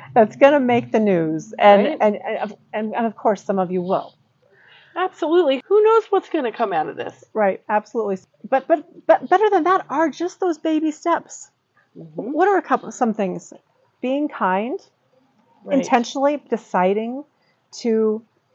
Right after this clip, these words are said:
Speaker 1: put on that smiling face and
Speaker 2: Mm-hmm.
Speaker 1: sharing it with someone who will in turn share theirs with someone else.
Speaker 2: Right.
Speaker 1: What are some other little things that come to mind that you could think of that would be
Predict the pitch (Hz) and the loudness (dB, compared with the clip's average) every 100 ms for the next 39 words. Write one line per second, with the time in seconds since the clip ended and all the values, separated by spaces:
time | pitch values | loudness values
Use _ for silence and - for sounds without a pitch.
0 | _ _ _ _ _ _ _ _ 226 220 | _ _ _ _ _ _ _ _ -2 0
1 | 214 226 202 - - 196 190 208 208 - | 0 2 2 2 -2 0 0 0 -4 -2
2 | 180 226 _ _ _ _ 202 208 202 196 | -2 -4 _ _ _ _ -10 -8 -4 -4
3 | 180 202 202 208 214 196 - 196 196 185 | -2 0 0 0 -4 -8 -6 -6 -6 -10
4 | - - 214 214 196 - - 202 196 - | -16 -14 -4 -2 -2 -2 -4 -6 -6 -6
5 | 196 202 - 190 196 185 185 196 190 - | -6 -6 -6 -4 -2 -2 -4 -6 -10 -8
6 | 196 190 165 202 277 359 330 - _ _ | -6 -4 -4 -6 -4 -2 -2 -6 _ _
7 | _ _ _ _ 277 349 - 294 302 302 | _ _ _ _ -4 -4 -4 -4 -4 -4
8 | 285 269 254 233 240 247 240 240 233 226 | -4 -6 -6 -6 -6 -6 -4 -4 -4 -6
9 | 240 - 220 185 170 190 190 180 180 | -6 -6 -4 -4 -2 -4 -4 -4 -4